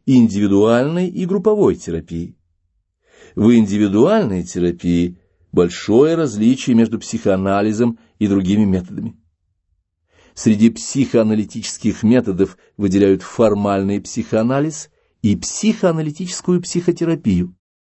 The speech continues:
которая использует идеи психоанализа, но не так последовательно и концентрированно.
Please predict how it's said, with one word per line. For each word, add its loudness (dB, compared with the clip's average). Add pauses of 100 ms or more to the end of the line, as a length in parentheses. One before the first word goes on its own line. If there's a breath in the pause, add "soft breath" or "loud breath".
(260)
которая 0
использует -4
идеи 0
психоанализа, -2 (280 loud breath)
но 4
не 2
так -2
последовательно -2 (180 loud breath)
и 0
концентрированно. -2